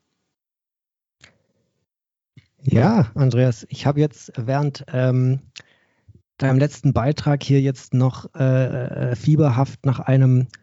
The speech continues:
Schlusswort von, äh, aphoristischer Brillanz gesucht. Ich habe es leider nicht gefunden. Ich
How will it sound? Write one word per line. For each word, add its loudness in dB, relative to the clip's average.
Schlusswort 0
von, 2
äh, -4
aphoristischer 0
Brillanz 0
gesucht. 0
Ich -6
habe 2
es -6
leider -2
nicht -2
gefunden. 0
Ich -10